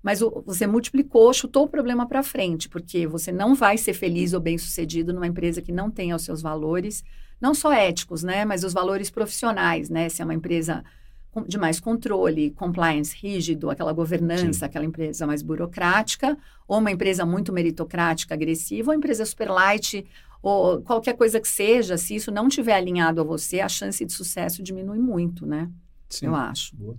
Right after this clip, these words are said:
Speaker 3: E, e, Flávia, você mencionou duas vezes sobre esse processo de outplacement, sobre esse assessment que a gente faz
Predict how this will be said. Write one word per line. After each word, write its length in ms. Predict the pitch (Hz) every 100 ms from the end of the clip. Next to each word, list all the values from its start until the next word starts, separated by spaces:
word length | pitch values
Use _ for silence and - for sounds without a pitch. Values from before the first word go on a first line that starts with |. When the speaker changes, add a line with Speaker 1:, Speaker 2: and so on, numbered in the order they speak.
| 107
Speaker 3:
E, 580 | 143 135 135 131 131 127
e, 40 | 160
Flávia, 360 | - 185 160
você 280 | 156 165 196
mencionou 280 | 196 - 175
duas 240 | 170 185
vezes 180 | 165 156
sobre 200 | 160 151
esse 120 | -
processo 520 | 160 147 - 139 - 131
de 300 | 117 117 123
outplacement, 680 | 131 - 131 143 131 135 131 - -
sobre 320 | - 139 139
esse 280 | 131 - 143
assessment 560 | 147 - 156 160 160 143
que 140 | 143
a 20 |
gente 220 | 135 135
faz 260 | - 143 139